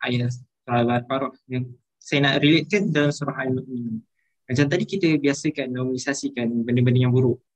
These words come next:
Kita terikut. Tapi apa yang risau kan, kalau kita buat ibadah ni, kita terikut. Sebab saya, saya jujur, saya belajar solat, saya ikut orang.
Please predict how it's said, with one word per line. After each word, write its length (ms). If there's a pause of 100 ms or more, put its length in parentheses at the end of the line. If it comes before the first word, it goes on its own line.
(140)
Kita 180
terikut. 400 (640)
Tapi 160
apa 160
yang 240
risau 320
kan, 160 (160)
kalau 240
kita 320
buat 80
ibadah 480
ni, 140 (420)
kita 160
terikut. 400
Sebab 160
saya, 220 (180)
saya 320
jujur, 320
saya 160
belajar 240
solat, 320 (320)
saya 160
ikut 320
orang. 240